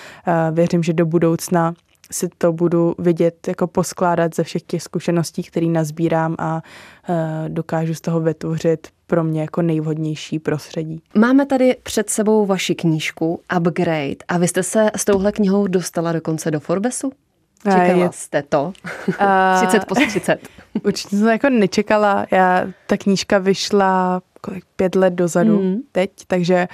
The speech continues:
Speaker 2: To vám bylo sedmnáct?
Speaker 1: Sedmnáct, takže jsem ji ještě vydala v sedmnácti, takže samozřejmě, eh, jak kuchařka, tak samozřejmě i zařazení do, do Forbesu a tak dále, tak byl pro mě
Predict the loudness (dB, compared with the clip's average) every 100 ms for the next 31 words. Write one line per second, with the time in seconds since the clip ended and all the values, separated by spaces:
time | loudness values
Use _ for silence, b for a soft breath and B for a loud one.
0 | B 2 2 0 -2 -6 -4 -6 -8 -8
1 | -8 -2 2 2 4 2 0 0 2 2
2 | 4 2 2 2 2 4 2 2 0 0
3 | 2 2 0 -4 0 2 2 0 0 0
4 | 2 4 4 4 4 2 -2 -6 -4 -2
5 | -4 -6 -10 -14 -2 0 0 -2 -2 0
6 | -2 -2 0 0 0 -4 -2 0 0 0
7 | -2 -2 -2 -2 -2 0 0 2 0 0
8 | 2 0 0 -2 -4 -4 -8 -8 -4 -4
9 | -2 0 2 2 0 -2 -4 -4 -2 -4
10 | -6 -6 -4 -4